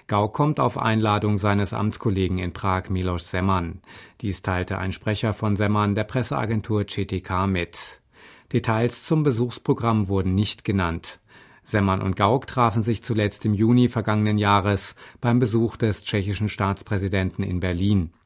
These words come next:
Der Bundespräsident kam erstmals zweitausendzwölf, nur wenige Monate nach seiner Wahl, nach Tschechien. Unter anderem besuchte Gauck damals die Gemeinde Lidice,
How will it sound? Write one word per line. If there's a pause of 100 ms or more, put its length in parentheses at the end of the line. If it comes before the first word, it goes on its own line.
(420)
Der
Bundespräsident
kam
erstmals
zweitausendzwölf,
nur
wenige
Monate
nach
seiner
Wahl,
nach
Tschechien. (480)
Unter
anderem
besuchte
Gauck
damals
die
Gemeinde
Lidice,